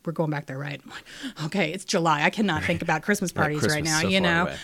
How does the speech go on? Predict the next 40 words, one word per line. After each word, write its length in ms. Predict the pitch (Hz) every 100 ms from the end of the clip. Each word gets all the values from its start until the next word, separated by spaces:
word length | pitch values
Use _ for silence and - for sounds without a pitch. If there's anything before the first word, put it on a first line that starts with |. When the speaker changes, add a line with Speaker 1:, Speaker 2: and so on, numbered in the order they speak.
| -
Speaker 2:
right. 100 | 156
Speaker 1:
Um, 220 | 180 170 175
but 120 | 220
it 60 | 233
was 140 | 240
great. 260 | - 269 190
It 60 | 185
was, 320 | 190 180 -
you 140 | 220
know, 160 | 202 180
there 160 | 190 269
were 120 | 262
probably 360 | - 262 294
thirty 340 | - 185 180 190
of 80 | 180
us 160 | 190
in 100 | 175
there 120 | 175
at 60 | 170
any 140 | 180
point, 340 | 180 202 185 165
Speaker 2:
Mm-hmm. 80 | 202
Speaker 1:
and 200 | 180 175
your, 140 | 202 - 285
<laughs> 240 | 196 - -
your 160 | 311
poor 180 | - 247
staff, 400 | - - 160 156
you 80 | 190
know, 140 | 160
Tyler's, 440 | 156 156 156 156 156
like, 200 | 151 151
navigating 600 | 180 156 151 160 165 165
around 240 | 165 156 160
all 80 |
the 120 | 160 151
elbows 520 | 160 156 160 156 165
and 100 | 160
stuff, 300 | - 156 -
but 160 | 185